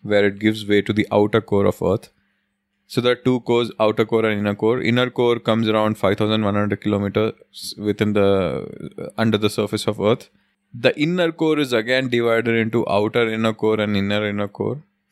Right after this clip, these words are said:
based on the polarity of their magnetism. Outer inner core is north-south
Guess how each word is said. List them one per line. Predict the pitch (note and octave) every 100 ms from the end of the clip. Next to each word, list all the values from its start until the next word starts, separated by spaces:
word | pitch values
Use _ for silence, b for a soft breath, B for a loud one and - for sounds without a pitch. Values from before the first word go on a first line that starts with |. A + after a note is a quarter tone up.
| _ A2
based | G#2+ G#2+ G2+
on | G#2+ G#2
the | G#2 G#2 G2+ -
polarity | G#2+ G#2 G2+ G#2 A2+
of | G#2 G2+
their | G2+
magnetism. | G2+ F#2+ G2 G2+ G2 G#2 A2
Outer | F#2+ A2+ A#2
inner | A#2+ A2+
core | A2 A2 G#2+
is | G#2
north-south | G#2 G2 G#2 - G#2+ G#2+